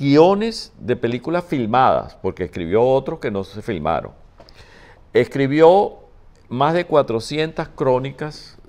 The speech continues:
en la prensa. Fue director de teatro, fue director de cine, de, perdón, de, de, de ópera.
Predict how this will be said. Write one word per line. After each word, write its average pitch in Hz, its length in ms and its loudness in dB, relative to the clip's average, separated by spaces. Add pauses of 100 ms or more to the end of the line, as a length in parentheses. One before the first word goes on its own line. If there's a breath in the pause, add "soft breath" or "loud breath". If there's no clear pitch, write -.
(400)
en 90 140 -8
la 87 100 -4
prensa. 98 460 -4 (600 soft breath)
Fue 113 180 0
director 120 420 -2
de 123 140 0
teatro, 107 580 2 (160)
fue 101 200 -4
director 98 400 -4
de 98 100 -4
cine, 98 500 -8 (300)
de, 95 360 2
perdón, 92 320 0
de, 73 420 -2
de, 52 380 -10 (1160)
de 90 240 -2
ópera. 147 520 4